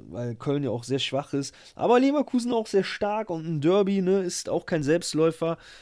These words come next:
Die sind einfach momentan souverän und deswegen auch Tabellenführer nach sieben Spieltagen.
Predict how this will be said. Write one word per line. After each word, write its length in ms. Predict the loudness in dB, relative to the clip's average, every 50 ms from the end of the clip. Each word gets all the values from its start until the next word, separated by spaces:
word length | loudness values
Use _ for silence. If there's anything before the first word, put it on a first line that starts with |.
| -10 -10 -8 -4
Die 100 | -6 -4
sind 400 | -4 -2 -4 -4 -4 -8 -12 -12
einfach 460 | -12 -10 -10 -10 -8 -6 -8 -6 -6
momentan 600 | -4 -4 -2 -2 -4 -4 -4 -4 -4 -2 -2 -2
souverän 600 | -2 -2 0 0 0 2 2 2 0 0 -2 -4
und 460 | -8 -8 -6 -6 -6 -6 -8 -14 -20 _
deswegen 560 | -6 -6 -6 -6 -6 -4 -2 -2 -2 -2 -4
auch 300 | -4 -4 -4 -4 -6 -14
Tabellenführer 880 | _ -8 -4 -2 0 0 0 -2 -4 -6 -6 -6 -4 -4 -4 -6 -6 -8 -14 -20 -20 -20 -20 -20 -20 _ _
nach 220 | -4 -2 -2 -2 -2
sieben 240 | -4 -6 -4 -4 -6
Spieltagen. 800 | -6 -8 -4 -4 -4 -4 -2 -2 -2 -2 -2 -4 -6 -8 -10